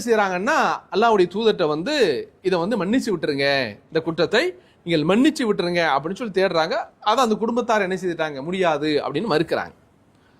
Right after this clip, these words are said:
அப்ப அல்லாஹ்வுடைய தூதர் ஸல்லல்லாஹு அலைஹி வஸல்லம் என்ன செய்றாங்க அப்படின்னு சொன்னா, பழிக்கு பழி தீர்க்கணும்னு சொன்னா, அந்த பெண் எந்த முன்பல்லை உடைத்தாலோ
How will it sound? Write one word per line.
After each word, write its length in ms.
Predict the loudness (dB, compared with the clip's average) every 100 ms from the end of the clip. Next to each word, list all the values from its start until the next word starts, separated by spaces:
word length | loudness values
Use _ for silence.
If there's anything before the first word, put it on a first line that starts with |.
| _ _ _
அப்ப 140 | 0 2
அல்லாஹ்வுடைய 320 | 4 2 2
தூதர் 240 | -2 -2 0
ஸல்லல்லாஹு 120 | 2
அலைஹி 220 | 2 0
வஸல்லம் 220 | -2 -2
என்ன 100 | -2
செய்றாங்க 300 | 0 0 0
அப்படின்னு 200 | -2 -6
சொன்னா, 520 | -8 -4 0 0 -2
பழிக்கு 400 | -2 0 0 0
பழி 200 | 0 0 2
தீர்க்கணும்னு 420 | 2 2 -2 -4
சொன்னா, 500 | -6 -2 0 0 -4 _ _ _ -6
அந்த 360 | -4 2 2
பெண் 300 | 2 0 2
எந்த 480 | 2 2 2 0 0 0 -2
முன்பல்லை 560 | -4 -2 -2 0 0 0
உடைத்தாலோ 600 | 2 0 2 2 2 2